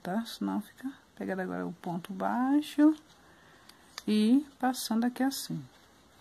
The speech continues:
O ponto baixo. Diminuir essa aqui, ó. Pegando esse ponto com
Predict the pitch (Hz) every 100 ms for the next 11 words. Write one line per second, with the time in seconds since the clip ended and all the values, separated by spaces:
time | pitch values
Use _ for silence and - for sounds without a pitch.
0 | _ _ _ _ _ _ _ _ _ _
1 | _ _ _ _ _ _ _ _ _ _
2 | _ _ _ _ _ _ _ _ _ _
3 | _ _ _ _ 170 - 170 170 185 180
4 | 180 214 262 269 - 277 294 294 - -
5 | _ _ _ _ _ _ _ _ _ _
6 | _ _ _ _ _ - - - _ _
7 | - - - - 185 196 202 202 202 202
8 | 233 - 180 170 - - - - 196 175
9 | 180 180 - 208 - 214 - 208 240 269
10 | 262 254 - 208 185